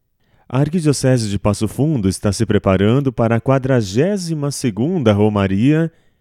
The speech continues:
de Nossa Senhora Aparecida. Nossa romaria acontece no seminário e santuário com esta mesma padroeira.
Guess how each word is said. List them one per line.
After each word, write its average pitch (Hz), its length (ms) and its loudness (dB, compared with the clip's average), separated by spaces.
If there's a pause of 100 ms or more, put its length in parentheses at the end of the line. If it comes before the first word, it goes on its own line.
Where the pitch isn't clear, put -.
(120)
de 160 140 -2
Nossa 113 260 -2
Senhora 110 400 0
Aparecida. 110 800 -2 (960)
Nossa 190 260 0
romaria 156 540 2
acontece 110 880 0 (500)
no 220 140 4
seminário 131 680 0
e 92 40 -2
santuário 123 760 0 (400)
com 104 140 0
esta 101 220 -2
mesma 98 300 0
padroeira. 107 800 0